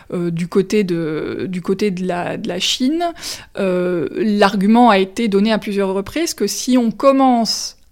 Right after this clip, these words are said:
à trop normer, euh, cette histoire-là, on encourage aussi à des actions armées dans le cyberespace.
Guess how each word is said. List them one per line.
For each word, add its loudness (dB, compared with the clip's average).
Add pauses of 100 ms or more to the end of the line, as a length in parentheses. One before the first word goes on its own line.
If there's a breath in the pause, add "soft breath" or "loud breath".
(100)
à -4 (200)
trop 0
normer, 2
euh, -8
cette -4
histoire-là, 0 (300 soft breath)
on 8
encourage 6
aussi -2 (500 loud breath)
à 4
des 4
actions 0
armées 2
dans 0
le 0
cyberespace. -6